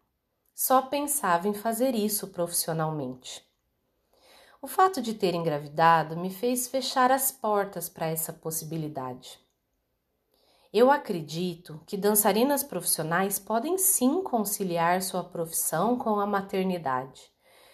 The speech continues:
mas não foi assim que eu pensei naquele momento. Eu tive um apoio e um suporte muito grande da minha família. Meus pais foram incríveis e eu agradeço imensamente por isso.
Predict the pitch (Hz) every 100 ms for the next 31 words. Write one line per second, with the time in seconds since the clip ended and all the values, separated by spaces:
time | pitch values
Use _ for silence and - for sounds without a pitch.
0 | _ - 285 330 427 480 294 254 247 -
1 | 190 175 175 170 175 175 - 165 160 160
2 | - 160 160 160 156 135 139 - 143 -
3 | _ _ _ _ _ _ _ _ _ _
4 | _ _ _ _ _ _ _ 233 240 285
5 | 254 247 196 175 - 185 202 208 202 202
6 | 202 196 208 220 220 220 208 202 202 220
7 | 220 220 214 233 247 247 202 202 202 208
8 | 185 180 175 185 160 151 156 170 170 175
9 | 175 - _ _ _ _ - - _ -
10 | 220 220 - - 247 262 262 - 220 214
11 | 214 220 - - 196 196 190 165 156 151
12 | 151 - 185 202 202 190 190 190 202 196
13 | - 190 190 185 208 208 220 226 180 165
14 | 160 - 180 160 143 - - 151